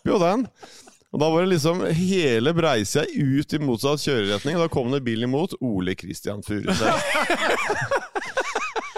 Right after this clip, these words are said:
Og så, og så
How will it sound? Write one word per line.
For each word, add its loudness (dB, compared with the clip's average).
Og 2
så, 0
og 2
så 2